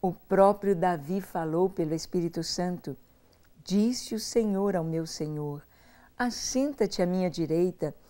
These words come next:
até que eu ponha os teus inimigos por estrado de teus pés."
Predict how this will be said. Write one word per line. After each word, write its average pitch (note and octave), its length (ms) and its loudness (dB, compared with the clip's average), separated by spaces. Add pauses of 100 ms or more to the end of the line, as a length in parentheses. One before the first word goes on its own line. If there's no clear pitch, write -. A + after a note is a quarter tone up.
(240)
até A#3 260 4
que A#3 120 2
eu G#3 60 6
ponha G#3+ 340 2
os - 160 -8
teus E4 420 0
inimigos F3+ 680 0 (300)
por E3 160 0
estrado E3 760 -2
de C#3+ 140 -4
teus D3 340 -4
pés." - 560 -6